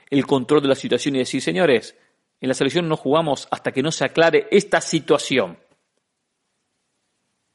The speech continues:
Porque al fin y al cabo, después, el resto de los jugadores van a ser convocados. ¿Ustedes se creen que un Chucky Lozano no va a ser convocado? ¿Se creen que un, eh, eh,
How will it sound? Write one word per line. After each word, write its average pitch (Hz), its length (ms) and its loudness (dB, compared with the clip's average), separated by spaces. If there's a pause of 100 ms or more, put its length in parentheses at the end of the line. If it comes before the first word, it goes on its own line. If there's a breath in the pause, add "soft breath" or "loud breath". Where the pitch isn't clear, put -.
(400)
Porque 170 200 0
al - 40 0
fin 190 80 0
y 180 60 4
al 160 80 -6
cabo, 147 460 2
después, 143 640 4 (300)
el 139 160 6
resto 180 380 4
de 156 60 8
los 151 100 4
jugadores 160 220 4
van 180 80 0
a 160 40 -2
ser 170 140 0
convocados. 143 720 0 (680)
¿Ustedes 131 120 -4
se 135 100 2
creen 160 200 4
que - 60 -4
un 135 80 0
Chucky 151 260 0
Lozano 135 600 0 (220 soft breath)
no 139 120 0
va 135 60 4
a 131 40 2
ser 131 160 0
convocado? 123 760 0 (1040 loud breath)
¿Se 151 200 -2
creen 160 320 2
que 131 140 2
un, 135 420 0 (280 loud breath)
eh, 110 1000 -2 (120)
eh, - 600 -4